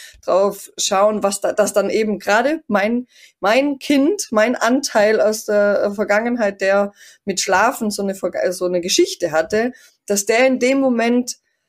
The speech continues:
verzweifelt war, von wegen, „Schau mal, dieses Baby bekommt jetzt Begleitung und Fürsorge und ich hab das alles vermissen müssen und hab drum gekämpft und hab's nicht bekommen.“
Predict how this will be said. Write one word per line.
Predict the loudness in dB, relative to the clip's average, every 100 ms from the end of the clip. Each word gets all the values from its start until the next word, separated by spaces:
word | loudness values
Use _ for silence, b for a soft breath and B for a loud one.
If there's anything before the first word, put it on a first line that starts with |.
| _ -6
verzweifelt | -4 0 0 2 0 0 -2 0
war, | 0 2 2 0 -4
von | -6 -4
wegen, | -2 -4 -2
„Schau | 0 0
mal, | 0 -2 -8
dieses | -4 -2 -2 -2
Baby | -2 0 0 -2
bekommt | -4 -2 -4 -2
jetzt | -6 -6 -8
Begleitung | -2 -2 -2 -4 -6 -6 -10 _ _ _ -8
und | -8 -8 -4
Fürsorge | -2 0 0 -2 -2 -6 -8 -12 b b b b -6
und | -4 -4 -10 _
ich | -2 0
hab | -2
das | -2 -2
alles | -2 -4
vermissen | -4 -2 0 -2 -2
müssen | -2 -2 -4 -4
und | -4
hab | -6
drum | -6 -6
gekämpft | -6 -2 -4 -2 -4
und | -4
hab's | -4 -8
nicht | -8
bekommen.“ | -12 -4 -2 -2